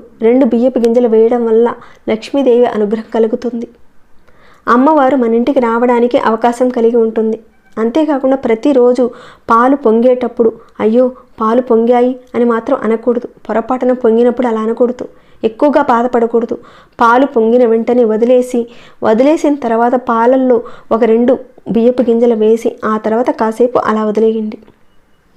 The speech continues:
అలా చేయడం వల్ల కూడా ఖచ్చితంగా లక్ష్మీదేవి అమ్మవారి యొక్క కృప కలుగుతుంది, ఇంట్లోకి వస్తుంది ఆమె. అలా చేయడం వల్ల లక్ష్మీదేవికి నైవేద్యం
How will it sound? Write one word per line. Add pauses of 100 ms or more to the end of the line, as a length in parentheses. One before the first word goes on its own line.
(220)
అలా (100)
చేయడం
వల్ల (100)
కూడా (100)
ఖచ్చితంగా (100)
లక్ష్మీదేవి
అమ్మవారి
యొక్క (100)
కృప
కలుగుతుంది, (100)
ఇంట్లోకి
వస్తుంది
ఆమె. (920)
అలా (140)
చేయడం
వల్ల (100)
లక్ష్మీదేవికి
నైవేద్యం